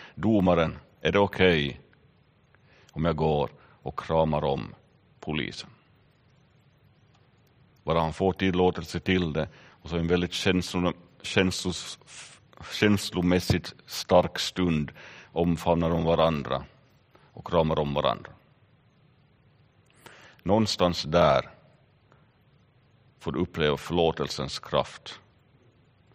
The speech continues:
Den inte bara tar bort vad som har varit, den ler till oförtjänt välsignelse. Vi får från Gud saker vi inte förtjänar på grund av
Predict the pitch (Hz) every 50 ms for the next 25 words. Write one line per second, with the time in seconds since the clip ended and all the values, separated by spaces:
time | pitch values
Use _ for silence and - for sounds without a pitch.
0 | _ _ - - - _ - 82 82 90 92 87 - 85 87 90 90 85 80 -
1 | - - - - _ _ - - 87 80 78 92 101 101 - - - 87 - -
2 | 87 82 80 80 87 90 87 78 73 71 65 64 - - - - - _ _ _
3 | _ - 76 82 82 80 87 85 87 85 - - _ - - - 92 87 82 80
4 | - - 95 98 92 90 - - 85 80 76 - - - - 92 85 80 76 73
5 | 73 - - - - - _ _ - 73 78 76 76 - - 87 78 78 69 64
6 | 60 50 - - - - - - _ _ _ _ _ _ _ _ _ _ _ _
7 | _ _ _ _ _ _ _ _ _ _ _ _ _ _ _ _ _ _ - -
8 | _ _ _ - 92 - - - 117 113 107 101 - 101 92 90 87 85 85 85
9 | 80 78 76 69 - - - 92 85 78 - - 76 71 65 - - - - -
10 | - 78 82 80 - - - - - - - - 82 78 76 69 58 57 55 -
11 | - - _ _ _ _ _ _ _ _ _ _ _ _ - - 80 78 87 87
12 | 85 82 80 78 78 78 78